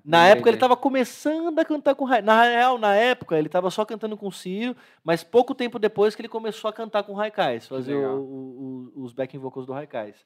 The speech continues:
Speaker 1: E aí eu levei eles pra lá, pô, eu não sabia fazer beat na época, nada, né? Tanto que o disco que a gente fez, a gente teve participações, tipo, pô, o Felipe Andreoli, baixista do Angra, fez baixo.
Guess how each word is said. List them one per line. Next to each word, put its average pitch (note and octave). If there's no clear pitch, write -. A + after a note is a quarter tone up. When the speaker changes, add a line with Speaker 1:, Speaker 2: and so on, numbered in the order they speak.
Speaker 1:
E D3+
aí E3
eu G3
levei G#3+
eles G#3
pra A3
lá, G#3+
pô, E3
eu B2
não A#2
sabia A2
fazer A2
beat A#2+
na G2
época, G#2+
nada, A2
né? G#2+
Tanto C3
que D3+
o C#3
disco F3
que F3
a -
gente D#3+
fez, E3
a E3+
gente D3+
teve D#3+
participações, D3+
tipo, -
pô, G#2
o F2
Felipe A#2+
Andreoli, B2+
baixista A2
do B2
Angra, A2
fez C3
baixo. G#2+